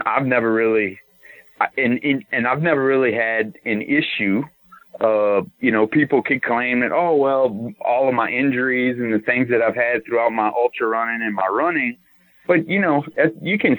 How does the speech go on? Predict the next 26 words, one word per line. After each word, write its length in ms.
say 140
whatever 320
you 160
want, 260
but 100
I'm 200
a 60
morbid, 520
I'm 160
a 60
formerly 420
morbidly 520
obese 400
person. 440
I've 320
destroyed 540
my 140
body 320
for 140
thirty 340
years 340
before 460
I 80
came 240
a 60
runner. 380